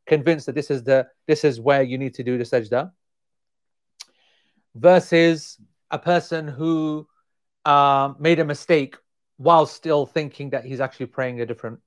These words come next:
prayer. Okay? Two questions, by the way, now that we've been going on for about four or five minutes. The first question is, am I looking directly at you?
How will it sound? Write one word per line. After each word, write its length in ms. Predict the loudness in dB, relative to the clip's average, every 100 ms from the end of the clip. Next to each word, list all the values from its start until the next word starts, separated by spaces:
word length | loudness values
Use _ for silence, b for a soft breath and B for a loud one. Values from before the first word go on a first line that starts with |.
| _
prayer. 320 | -6 -4 -6 _ _ _ _ _ -10
Okay? 240 | -6 -6 b b b
Two 140 | -4
questions, 320 | 0 0 0 -2
by 180 | -2
the 80 | 0
way, 140 | -2 -4
now 160 | -4
that 100 | -4
we've 120 | -4 -6
been 140 | -4 -2
going 160 | -4 -4
on 220 | -6 -4
for 180 | -4 -2
about 320 | -2 -4 -8 -4
four 140 | -4
or 40 |
five 240 | -2 -4 -4
minutes. 320 | -8 -10 -16 _ _ _ _
The 80 | -8
first 300 | 2 2 2
question 520 | -2 -2 -4 -10 -10 _ _ _ _ -2
is, 460 | 0 0 -4 -18 _ -2
am 100 | 2
I 100 | 4
looking 300 | 2 -2 0
directly 500 | 2 2 -2 -6 -6
at 160 | -4
you? 200 | -4 -8